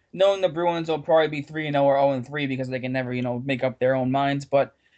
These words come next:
we'll wait and see, and we'll talk to you next week. And next week will be an interesting show because n-, next week will be the last week of the regular season show. And it will be the deciding factor of whether or not the Bruins are in the playoffs or out of the playoffs. So,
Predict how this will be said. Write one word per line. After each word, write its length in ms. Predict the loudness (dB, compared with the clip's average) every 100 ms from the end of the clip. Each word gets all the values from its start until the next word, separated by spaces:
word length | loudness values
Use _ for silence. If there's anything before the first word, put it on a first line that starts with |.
| _
we'll 180 | 2 6
wait 180 | 6 4
and 80 | -2
see, 240 | -8 -8
and 80 | -6
we'll 80 | -6
talk 280 | -4 -4
to 100 | -6
you 60 | -6
next 260 | -6 -6 -8
week. 220 | -8 -8
And 180 | -10 -4
next 240 | -6 -6
week 240 | -12 -12 -8
will 140 | -8
be 220 | -6 -6
an 60 | -6
interesting 340 | -8 -12 -12
show 240 | -4 -2 -2
because 320 | -4 -8 -6
n-, 160 | -6
next 260 | -4 -4 -4
week 140 | -6
will 80 | -4
be 100 | -4
the 100 | -2
last 400 | 0 0 0 -4
week 180 | -16 -14
of 100 | -12
the 60 | -4
regular 360 | -2 -2 -4
season 460 | -4 -10 -12 -12 -14
show. 420 | -4 0 0 -2 _ _ _ _ -8
And 440 | -2 0 0 0
it 40 | 0
will 100 | -2
be 180 | -2 -4
the 240 | -6 -10
deciding 500 | -12 -2 0 2 0
factor 400 | 0 0 0 -2
of 80 | -4
whether 140 | -2
or 40 | -2
not 140 | -2
the 80 | -4
Bruins 320 | -8 -6 -4
are 80 | -4
in 140 | -6
the 60 | -6
playoffs 340 | -2 0 0
or 80 | 2
out 160 | 2 0
of 40 |
the 80 | -2
playoffs. 280 | -2 -2 -4
So, 340 | -4 -4 -4